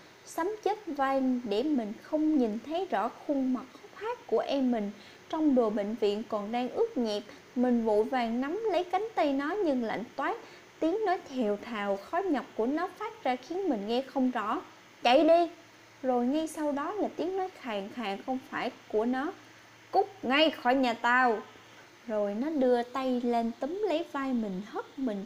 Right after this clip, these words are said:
té chúi nhũi xuống đất. Mình vội vàng bò dậy định tiếp tục lao tới kéo nó đi, thì bất ngờ từ phía sau có một thứ gì đó nhớt nhớt túm lấy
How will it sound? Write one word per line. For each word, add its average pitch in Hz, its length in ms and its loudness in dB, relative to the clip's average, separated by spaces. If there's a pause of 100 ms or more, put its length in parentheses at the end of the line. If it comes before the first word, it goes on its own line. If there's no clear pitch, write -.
(120)
té 311 160 0 (200)
chúi 330 300 0
nhũi 220 300 0
xuống 339 320 -6
đất. 359 160 0 (420)
Mình 247 220 0
vội 214 280 0
vàng 226 400 -4
bò 208 200 -2
dậy 208 480 -2
định 202 200 -4 (160)
tiếp 381 120 0 (140)
tục 254 140 -4 (100)
lao 269 380 -2
tới 349 140 -4
kéo 349 260 -6 (100)
nó 359 100 0
đi, 269 320 0 (340)
thì 254 80 -2
bất 320 340 -2
ngờ 226 280 -2
từ 214 160 -2
phía 330 200 -4
sau 277 400 -6
có 330 80 -4
một 349 200 -2 (120)
thứ 359 200 -4
gì 262 120 0
đó 233 140 -4
nhớt 311 400 -2
nhớt 349 260 0 (120)
túm 330 220 -4 (100)
lấy 392 140 0